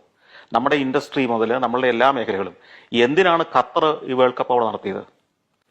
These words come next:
ഖത്തറിന് വേൾഡ് കപ്പ് നടത്തുന്നതിന് മുമ്പുണ്ടായിരുന്ന ഒരു ഇമേജാണോ ഇന്നുണ്ടാകുന്നത്? ലോകത്തിന് മുമ്പിൽ അഭിമാനബോധത്തോടെ ജീവിക്കുക എന്ന് പറയുന്നത് ജീവിതത്തിലെ ഏറ്റവും വലിയ കാര്യമാണ്. ഒരു പട്ടിണിപ്പാവങ്ങളുടെ വാ-, നാടെന്ന് പറഞ്ഞ വാക്ക് ഇതേ പേരിൽ ഈ ലോകം മുഴുവൻ ഇന്ത്യ എന്നും അറിയപ്പെടുകയാണോ താങ്കളുടെ ആഗ്രഹം?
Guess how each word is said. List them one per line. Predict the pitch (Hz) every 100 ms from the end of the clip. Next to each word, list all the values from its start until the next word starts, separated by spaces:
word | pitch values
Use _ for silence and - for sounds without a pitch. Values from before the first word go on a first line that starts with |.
| -
ഖത്തറിന് | 131 - 196 196 190
വേൾഡ് | 180 151 160 -
കപ്പ് | 185 185
നടത്തുന്നതിന് | 170 143 - 160 160
മുമ്പുണ്ടായിരുന്ന | 160 139 147 160 147 143 139 135 143 - -
ഒരു | 135
ഇമേജാണോ | 131 131 139 127 117
ഇന്നുണ്ടാകുന്നത്? | 110 113 104 98 95 98 - _ - - -
ലോകത്തിന് | 113 131 180 214 220 208
മുമ്പിൽ | 170 160 151 139 -
അഭിമാനബോധത്തോടെ | 120 127 151 175 180 190 180 170 165 165 156
ജീവിക്കുക | 131 139 143 -
എന്ന് | 143 131
പറയുന്നത് | 127 120 120 113
ജീവിതത്തിലെ | 117 117 123
ഏറ്റവും | 117
വലിയ | 117 113
കാര്യമാണ്. | - - - _ _ _ _ _ _ _ -
ഒരു | 120 160 -
പട്ടിണിപ്പാവങ്ങളുടെ | 123 175 175 165 165 160 160
വാ-, | 143 - 135
നാടെന്ന് | 135 135 139 147
പറഞ്ഞ | 127 117 113
വാക്ക് | 110 98 101 - _ - _ -
ഇതേ | 135 165 180
പേരിൽ | 165 156
ഈ | 156
ലോകം | 139 135 139
മുഴുവൻ | 143 143 139
ഇന്ത്യ | 127 135 131 -
എന്നും | 127 131 131
അറിയപ്പെടുകയാണോ | 123 123 135 127 120 120
താങ്കളുടെ | 113 113 110
ആഗ്രഹം? | 107 104 107